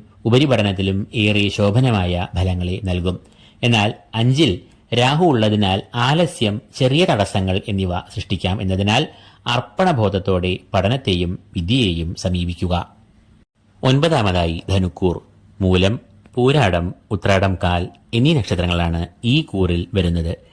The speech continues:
ഈ കൂറുകാരുടെ രാശിയാധിപനായ ഗുരു അനിഷ്ടഭാവമായ ആറാം ഭാവത്തിൽ സ്ഥിതി ചെയ്യുന്നുവെന്നത്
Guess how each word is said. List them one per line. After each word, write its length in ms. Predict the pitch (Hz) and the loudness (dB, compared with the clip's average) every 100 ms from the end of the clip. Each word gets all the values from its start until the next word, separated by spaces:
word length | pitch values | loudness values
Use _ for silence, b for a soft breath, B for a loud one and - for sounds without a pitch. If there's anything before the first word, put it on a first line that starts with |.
| b b b - | b b b 0
ഈ 140 | 180 | 2
കൂറുകാരുടെ 720 | 190 123 117 113 110 104 101 104 | 2 2 2 2 2 2 0 -2
രാശിയാധിപനായ 1080 | 107 101 104 - 127 120 120 117 113 110 117 - | 0 2 0 0 -2 0 0 0 0 0 -2 0
ഗുരു 240 | 101 98 82 - b b - | 2 2 0 -6 b b -6
അനിഷ്ടഭാവമായ 840 | 117 127 - 175 127 104 104 98 95 92 - 104 | 0 0 0 0 0 0 0 0 0 -2 -6 -4
ആറാം 340 | 104 127 139 | -2 0 0
ഭാവത്തിൽ 500 | 95 90 90 90 90 - | 0 -2 -2 -6 -10 -8
സ്ഥിതി 420 | - 87 90 - | -4 -2 -2 -2
ചെയ്യുന്നുവെന്നത് 680 | 90 85 90 95 87 90 | -2 -2 -2 -2 0 0